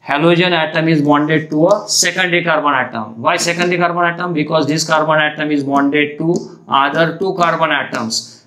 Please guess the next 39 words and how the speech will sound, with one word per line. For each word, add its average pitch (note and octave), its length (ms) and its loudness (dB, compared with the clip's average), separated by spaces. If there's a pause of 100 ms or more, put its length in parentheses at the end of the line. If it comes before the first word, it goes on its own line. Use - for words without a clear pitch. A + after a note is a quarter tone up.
That's C#3+ 280 -2
why E3 120 2
this D3 220 4
is E3+ 160 4
secondary G3 380 0
carbon E3 280 0
atom. B2 360 -2
And C3+ 220 -2
to E3+ 100 0
this - 200 2
secondary E3+ 380 0
carbon E3+ 280 0
atom, F#3+ 460 -2 (360)
halogen D#3+ 380 2
atom D#3+ 280 0
or E3 120 4
here E3 240 4
chlorine E3 360 2
atom E3 300 2
is - 280 -4
bonded. C#3+ 560 0 (340)
That's D#3 280 -2
why D#3 420 -2
this D3 280 -2
is F3+ 280 0
only E3+ 280 4
the E3+ 140 -2
case - 600 0 (240)
in E3 220 6
which - 480 2 (280)
halogen E3+ 460 2
atom D#3+ 320 2
is E3 140 2
bonded D#3 420 2
to E3+ 140 4
a A3+ 200 0
secondary E3+ 680 0
carbon D#3 340 4
atom. B2+ 460 -4